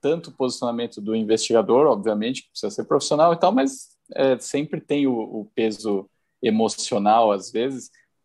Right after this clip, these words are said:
é, e essa relação, que eu imagino que o investigador precisa sempre trabalhar com um nível de ceticismo alto, né? É, pra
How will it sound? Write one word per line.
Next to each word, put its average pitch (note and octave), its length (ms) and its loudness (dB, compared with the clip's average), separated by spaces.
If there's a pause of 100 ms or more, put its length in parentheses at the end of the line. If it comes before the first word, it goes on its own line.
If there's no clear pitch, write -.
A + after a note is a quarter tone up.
(100)
é, A2+ 500 -2
e B2 60 0
essa C3+ 220 0
relação, C#3 560 -4
que - 80 -14
eu - 20 -12
imagino A#2 240 -12
que B2 80 -12
o - 0 -
investigador B2 400 -2
precisa B2 220 -2
sempre B2+ 260 -4
trabalhar C3 320 0
com - 100 -10
um C3 40 -2
nível C3+ 220 -2
de B2 100 -8
ceticismo D#3 840 -2
alto, B2+ 320 0
né? B2 220 -6 (420)
É, G#2 920 -2 (240)
pra G#2 500 0